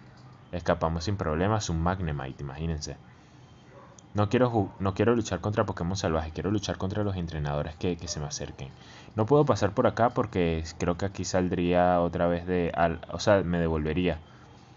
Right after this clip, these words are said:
Entonces, aquí vamos a luchar contra un tipo, contra uno que controla los tipo lucha. Entonces, bueno, tenemos a Putin de primero. Debería salir todo bien, ¿ok? Entonces, no, no sin antes saltarnos a este chico. Y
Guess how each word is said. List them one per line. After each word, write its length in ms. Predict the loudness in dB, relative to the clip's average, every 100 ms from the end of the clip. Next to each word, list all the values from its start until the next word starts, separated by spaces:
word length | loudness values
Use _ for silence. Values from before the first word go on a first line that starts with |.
| -20
Entonces, 320 | -2 -2 0 -2
aquí 220 | -2 0
vamos 220 | 0 2
a 20 | 0
luchar 260 | 0 -2
contra 320 | -2 -2 -2 -2
un 180 | -4 -2
tipo, 540 | -2 2 4 4 0 -6
contra 480 | -6 -4 0 0 2
uno 220 | -2 -2
que 120 | -2
controla 440 | -2 -2 0 0 2
los 260 | 0 -2
tipo 240 | -6 -4 0
lucha. 340 | 0 -2 -8 -10 -20 -20 -20 -8
Entonces, 340 | -4 -4 -2 -2
bueno, 220 | 0 0
tenemos 280 | 0 -2 -4
a 80 |
Putin 260 | -4 -4 -2
de 100 | -2
primero. 400 | -2 0 0 -2 -6
Debería 320 | -2 0 0
salir 260 | 0 0 2
todo 220 | 2 4
bien, 180 | 2 -2 -10 -10
¿ok? 140 | -4 -4 -4 -20 -20 -20 -20 -6
Entonces, 360 | -2 -2 -2
no, 240 | 0 0 0
no 180 | 0 0
sin 200 | 2 4
antes 340 | 4 4 2
saltarnos 440 | 2 2 0 0 0
a 180 | 0 0 -6
este 260 | -6 -6
chico. 320 | -4 -2 -4 -6 -20 -20 -20 -20 -20 -20 -12
Y 180 | -2 -2